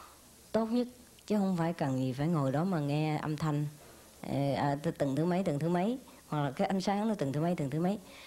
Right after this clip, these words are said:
Nhiều khi mình vượt qua nhanh quá mình cũng coi không kịp, hoặc là mình ngồi đó mình mệt quá đi, cái đầu óc mình nó không có để ý, nó không có, có, có, có chép vô. Cái đầu óc mình nó không chép nhưng mà cái linh hồn mình nó vẫn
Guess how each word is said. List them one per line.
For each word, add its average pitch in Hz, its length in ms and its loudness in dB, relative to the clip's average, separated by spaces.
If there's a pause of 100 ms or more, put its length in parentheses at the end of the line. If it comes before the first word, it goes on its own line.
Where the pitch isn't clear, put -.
(120)
Nhiều 220 200 2
khi 254 140 4
mình 208 220 2
vượt 185 240 2
qua 226 180 0
nhanh 220 260 0
quá 240 200 0
mình 185 200 -2
cũng 185 160 -2
coi 190 180 2
không 180 140 -2
kịp, 120 180 -4 (400)
hoặc 165 140 -2
là 175 100 2
mình 165 180 0
ngồi 151 180 2
đó 196 100 0
mình 185 180 0
mệt 143 220 0
quá 196 140 0
đi, 190 200 0 (320)
cái 208 100 -2
đầu 175 160 0
óc 180 160 -2
mình 185 200 -2
nó 175 120 0
không 190 200 -2
có 185 80 0
để 170 200 2
ý, 220 180 2
nó 247 80 0
không 196 180 0
có, 208 200 0
có, 214 180 -6
có, - 140 -6
có - 140 -2
chép 240 300 -2
vô. 190 180 2 (340)
Cái 254 80 -2
đầu 190 220 2
óc 285 160 0
mình 226 120 0
nó 226 80 0
không 254 220 0
chép 302 240 2
nhưng 277 140 2
mà 220 60 2
cái 254 80 2
linh 233 180 2
hồn 196 240 2
mình 185 160 0
nó 220 120 2
vẫn 214 320 -2